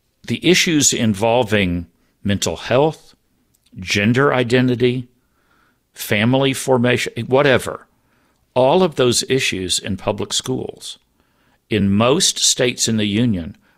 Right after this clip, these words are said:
are only going to get more and more pronounced, which means I think you're going to see more Christian parents end up facing their pastors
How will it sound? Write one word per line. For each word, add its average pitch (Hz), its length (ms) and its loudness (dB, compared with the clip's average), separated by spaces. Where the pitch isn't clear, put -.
are - 160 -4
only 120 560 2
going 92 520 -2
to - 140 -8
get 98 440 -2
more 107 360 4
and 98 220 -2
more 92 200 -2
pronounced, 92 920 -4
which 123 280 0
means 113 600 2
I 104 120 -2
think - 340 -2
you're 127 80 2
going 117 240 2
to 101 80 -4
see 98 520 0
more 123 380 6
Christian 113 560 0
parents 139 600 -2
end 120 240 0
up 113 240 0
facing 120 720 -2
their 104 160 0
pastors 151 840 -2